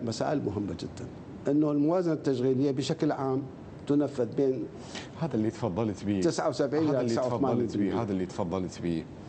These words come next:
Speaker 2: يعني هسه أنا ولد عندي كومة أسئلة، خلي أختصرها بسؤال واحد. منو يتحمله؟ وزارة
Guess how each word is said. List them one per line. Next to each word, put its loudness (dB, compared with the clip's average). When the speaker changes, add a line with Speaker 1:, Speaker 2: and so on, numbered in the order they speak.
Speaker 2:
يعني 0
هسه -2
أنا 2
ولد 0
عندي 0
كومة -2
أسئلة، -2
خلي 0
أختصرها -4
بسؤال -2
واحد. -2
منو 2
يتحمله؟ -4
وزارة -2